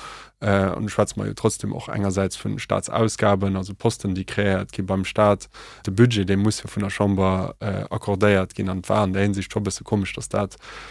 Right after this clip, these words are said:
dass das, äh, einfach so möglich war. Wie war das also da lo per Gesetz geregelt? Das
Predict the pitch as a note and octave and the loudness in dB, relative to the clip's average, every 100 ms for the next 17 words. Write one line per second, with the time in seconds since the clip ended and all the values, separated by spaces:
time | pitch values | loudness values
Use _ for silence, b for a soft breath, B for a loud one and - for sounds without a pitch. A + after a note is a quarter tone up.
0 | B A#2+ A2+ - G#2+ G#2 - G#2 G2+ - | B 2 4 6 4 4 2 4 4 2
1 | A2+ G#2 G2 G2+ G2+ F#2+ G2+ - D#2 F2 | 0 2 2 4 4 2 -2 -2 0 -2
2 | - - G#2+ A#2 B2 - - A#2+ A2 G#2 | -4 -8 2 6 8 6 2 2 4 4
3 | G#2 A2+ - G#2 G2 A#2+ C3+ - B2 A2+ | 6 4 4 2 4 4 4 2 2 4
4 | G#2 G#2+ G#2 - G#2+ G#2 | 4 4 4 0 0 -2